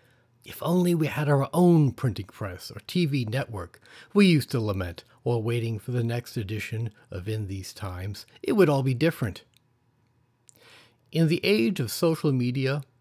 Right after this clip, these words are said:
we have achieved that dream. Twitter is your instant printing press. YouTube is your instant T V network. Popular YouTube channels are probably reaching more people than analog legacy media does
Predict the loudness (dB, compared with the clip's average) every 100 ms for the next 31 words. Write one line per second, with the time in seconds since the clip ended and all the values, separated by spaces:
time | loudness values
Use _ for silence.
0 | _ _ -12 -2 -2 0 -2 -2 -2 -2
1 | 0 0 -2 -2 -2 0 -2 -6 -12 _
2 | _ _ _ _ _ -4 0 4 4 2
3 | -4 -12 -6 -4 -4 -6 -8 -12 -14 -16
4 | -20 _ -6 -4 -10 -12 -12 -12 -16 -20
5 | _ _ _ _ _ -12 -2 0 2 2
6 | 2 0 0 0 0 0 -2 -4 -2 0
7 | 2 4 4 2 0 -4 -8 _ _ _
8 | _ _ _ _ 2 4 4 0 0 0
9 | 0 0 -2 -4 -2 0 2 0 0 -4
10 | -6 -4 -2 0 0 0 -2 -4 -4 -2
11 | -2 0 2 2 0 -4 -2 0 0 -2
12 | -2 -4 -2 -2 0 4 6 6 4 2
13 | 0 0 0 -4 -4 -2 -2 -2 -2 -2
14 | 0 -2